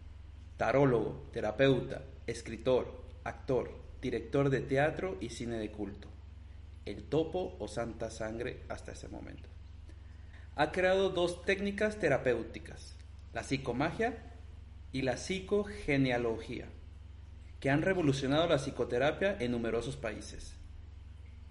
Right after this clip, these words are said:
La psicogenealogía sirvió de base para su novela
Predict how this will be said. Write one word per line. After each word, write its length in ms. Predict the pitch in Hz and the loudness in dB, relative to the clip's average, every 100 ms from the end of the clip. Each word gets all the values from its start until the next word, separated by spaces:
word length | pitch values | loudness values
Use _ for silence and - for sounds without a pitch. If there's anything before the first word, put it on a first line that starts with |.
| - - - - - - - - | -14 -14 -14 -14 -14 -14 -14 -4
La 160 | 127 127 | -2 2
psicogenealogía 1600 | 139 139 143 139 139 139 131 127 120 120 120 120 170 208 220 - | 2 4 2 2 0 2 4 4 6 4 2 2 4 4 4 0
sirvió 400 | - 135 135 156 | 2 4 6 6
de 100 | 165 | 8
base 320 | 160 170 196 | 6 4 2
para 220 | 185 131 | 2 2
su 140 | 131 120 | 2 -2
novela 440 | 117 139 170 190 | 0 2 0 -2